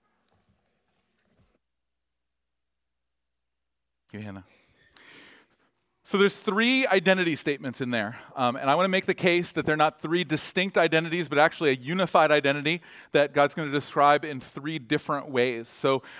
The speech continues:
uh, he talks first about the people being a treasured possession. And then he talks about us being a kingdom of priests who are also a holy nation. So a treasured possession, a kingdom of priests,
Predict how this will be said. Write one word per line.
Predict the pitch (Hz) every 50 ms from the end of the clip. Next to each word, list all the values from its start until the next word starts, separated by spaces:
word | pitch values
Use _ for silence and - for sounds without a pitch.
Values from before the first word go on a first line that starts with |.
| -
uh, | 156 143 139 -
he | - - 175 175
talks | - 185 175 160 - -
first | - - 220 247 - -
about | 214 185 180 190 202 - -
the | 147 143
people | - - 202 - - 196 180
being | 147 175 170 170 165 165 175 -
a | 156
treasured | - _ - - - 196 196 196 160 202 208 190 151
possession. | - 180 170 131 151 139 123 - - 131 117 131 139 _ _ _ _ _ _ - - - _
And | - 156
then | 196
he | 226 247
talks | - 226 214 214 - 240
about | 190 190 185 190
us | 180 175 - - - - - - - -
being | 180 196 196 185 175 160 - - - -
a | - 151
kingdom | - - - - 233 233 240 240 254 240
of | 247 240 - - -
priests | - - - 165 131 113 143 196 - - - _ - - - - _ _ _ _ _ _ _ _
who | - - 175
are | 165 160 156 160
also | - 139 175 196 220 - - - 185 165 160 170
a | - 156 151
holy | - - - - 170 170 160 160 147
nation. | 139 131 120 110 - - 101 - - - _
So | - -
a | 165
treasured | - - - 190 214 220 240 254 220 190
possession, | 233 233 165 175 147 135 - 156 147 190
a | 208
kingdom | - - - 190 214 226 214
of | 214 202
priests, | - - 170 170 170 - -